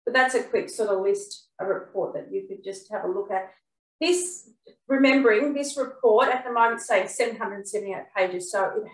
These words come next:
has, it is a big report. I wouldn't recommend you print it, but it could be something that you could then, um, try and save into your database. So you could just go to save, select in which format you want to save it, and then save it on your system somewhere to refer to later.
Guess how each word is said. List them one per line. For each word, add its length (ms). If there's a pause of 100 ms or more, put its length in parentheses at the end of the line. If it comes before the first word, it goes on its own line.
(120)
has, 160 (440)
it 60
is 140
a 60
big 300
report. 540
I 80
wouldn't 320
recommend 420
you 220
print 260
it, 180 (280)
but 100
it 120
could 180
be 100
something 420
that 220
you 120
could 180
then, 360 (600)
um, 500
try 240
and 120
save 500
into 200
your 200
database. 380
So 100
you 100
could 120
just 180
go 160
to 60
save, 480
select 480
in 60
which 300
format 400
you 80
want 200
to 60
save 380
it, 200 (580)
and 160
then 220
save 340
it 260
on 220
your 160
system 400
somewhere 380
to 240
refer 340
to 240
later. 400